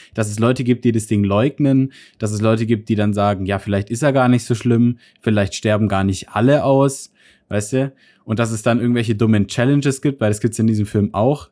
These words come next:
Na gut, das muss man dann erklären, also, ähm, die Handlung geht dann so weiter, dass sie dann auch zum Präsidenten kommen und der macht erstmal nichts, also erstmal abwarten und sondieren ist die Prämisse.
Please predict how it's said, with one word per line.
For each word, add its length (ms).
Na 180
gut, 120
das 140
muss 140
man 100
dann 260
erklären, 400
also, 320
ähm, 260
die 80
Handlung 240
geht 140
dann 100
so 120
weiter, 280
dass 160
sie 80
dann 160
auch 120
zum 160
Präsidenten 520
kommen 360
und 300
der 80
macht 300
erstmal 380
nichts, 440
also 180
erstmal 320
abwarten 440
und 140
sondieren 400
ist 140
die 40
Prämisse. 560